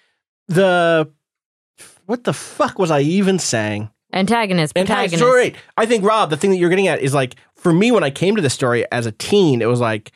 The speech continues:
Speaker 1: I have to pick a side and be on it. I, am I, am I Team Lizzie? Am I Team,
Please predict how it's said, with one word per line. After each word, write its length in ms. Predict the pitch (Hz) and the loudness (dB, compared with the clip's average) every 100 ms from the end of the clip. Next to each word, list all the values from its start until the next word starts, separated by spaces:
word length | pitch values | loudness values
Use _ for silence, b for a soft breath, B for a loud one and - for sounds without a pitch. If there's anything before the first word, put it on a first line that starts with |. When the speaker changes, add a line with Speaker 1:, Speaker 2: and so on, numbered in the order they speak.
| _ _ _ | _ _ _
Speaker 1:
I 100 | 135 | -4
have 120 | 147 139 | -2 -2
to 60 | |
pick 160 | 143 143 | -2 -6
a 40 | |
side 300 | 127 139 131 | -4 -2 0
and 100 | 123 | 0
be 120 | 117 131 | 0 0
on 200 | 143 110 | 0 -2
it. 180 | - _ | -6 _
I, 200 | - 123 - | -6 -4 -4
am 200 | 98 131 | -4 -2
I, 380 | 131 123 120 113 - | 0 0 -2 -4 -4
am 180 | 131 | -2
I 320 | 120 117 110 107 | 0 0 -4 -6
Team 220 | - 143 127 | -4 0 2
Lizzie? 280 | 156 165 | 2 2
Am 100 | 147 110 | 0 0
I 80 | |
Team, 480 | 110 - 117 113 107 | -4 -4 -4 -2 -6